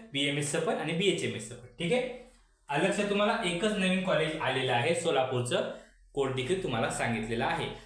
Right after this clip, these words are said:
आता काही नोट्स आहेत इम्पॉर्टंट, आपण त्या डिस्कस करू. खूप इम्पॉर्टंट नोट्स आहेत, हा.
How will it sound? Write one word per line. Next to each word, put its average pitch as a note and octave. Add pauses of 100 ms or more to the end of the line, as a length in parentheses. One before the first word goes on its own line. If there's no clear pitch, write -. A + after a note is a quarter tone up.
(160)
आता G3+
काही A#3
नोट्स G3
आहेत E3
इम्पॉर्टंट, D3+ (320)
आपण D3+ (420)
त्या -
डिस्कस F#3
करू. A2+
खूप A#3
इम्पॉर्टंट C3+
नोट्स A2+
आहेत, -
हा. A3+